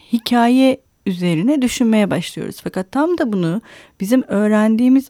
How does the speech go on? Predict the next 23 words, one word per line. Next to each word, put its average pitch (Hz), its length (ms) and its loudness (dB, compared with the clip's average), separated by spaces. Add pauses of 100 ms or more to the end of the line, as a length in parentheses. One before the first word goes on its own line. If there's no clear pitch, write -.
an, 208 280 0 (140)
ana 190 420 0
ben 233 220 0 (120)
efekt 233 500 -2 (140)
anı, 151 440 -4 (140)
e, 156 40 -4 (360)
demeyi 160 500 2 (380)
tercih 220 480 2
ediyorum. 196 560 0
Çünkü 277 420 0
o 233 200 0
noktadan 214 480 0
itibaren, 185 800 -2 (500)
e, 190 260 0
okur 294 300 -4
olarak 226 840 -2
bizim 226 480 2
de 269 300 0
anlatı 208 440 -2
karşısındaki, 202 1120 -4
e, 214 320 0
konumumuz 226 880 2 (100)
değişiyor. 220 580 2